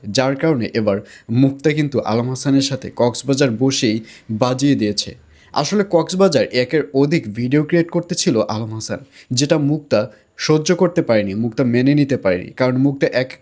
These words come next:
স-, সময় এক একটা ড্রেস আপ পরেছিল, আর এইসব ড্রেস আপের ভিডিও ক্রিয়েট করা মুক্তা মেনে নিতে পারেনি, যার কারণে কিন্তু আলম হাসানের সাথে এক কথায় দু কথায় বেঁচে যায়। এবং আপনারা দেখতেই পেরেছেন, মুক্তা আর আলম হাসানের সাথে তার বাড়িতে যাবে না।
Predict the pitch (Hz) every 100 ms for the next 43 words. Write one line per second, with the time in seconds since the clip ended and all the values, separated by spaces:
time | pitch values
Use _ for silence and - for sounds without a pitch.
0 | - - 165 - 160 151 120 104 131 120
1 | 131 117 107 120 123 135 - 104 101 107
2 | - - _ - - - 113 113 131 147
3 | 127 135 135 143 147 127 110 127 151 151
4 | 160 160 165 107 104 117 110 107 101 113
5 | 117 110 110 104 95 - - _ - -
6 | 110 143 147 185 185 180 180 175 120 139
7 | 156 147 175 170 160 113 - 113 - 143
8 | 143 120 127 156 151 - - - - 107
9 | 120 127 110 87 87 _ - 127 131 123
10 | 139 120 127 131 165 165 180 170 110 104
11 | - - 123 139 139 - 147 - 120 135
12 | 151 147 165 165 160 127 113 110 107 101
13 | 110 113 117 107 101 82